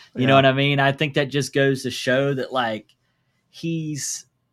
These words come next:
Speaker 1: he, he, he isn't the person we thought he was changing into be. You know, he came back from this whole, like, mission and walkabout in life, right? And comes back and he's like, "Oh, like, don't make this," you know, and now,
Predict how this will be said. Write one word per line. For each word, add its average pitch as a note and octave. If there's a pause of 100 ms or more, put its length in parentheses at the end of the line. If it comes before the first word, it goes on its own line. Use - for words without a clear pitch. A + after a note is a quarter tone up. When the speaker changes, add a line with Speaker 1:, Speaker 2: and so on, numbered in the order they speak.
(160)
Speaker 1:
he, D#3+
he, C#3+
he D3+
isn't D3
the C3+
person C3+
we B2
thought C3
he B2
was A#2
changing B2
into B2+
be. G#2
You A2+
know, A#2+
he A2+
came B2
back B2+
from B2+
this B2+
whole, B2+
like, B2 (720)
mission C#3
and B2
walkabout B2+
in B2
life, A#2+
right? A#2+
And B2+
comes B2+
back B2+
and A#2+
he's A2+
like, A#2
"Oh, B2+
like, A2+
don't B2
make A#2
this," A2+
you A#2
know, G#2+
and G#2+
now, A#2+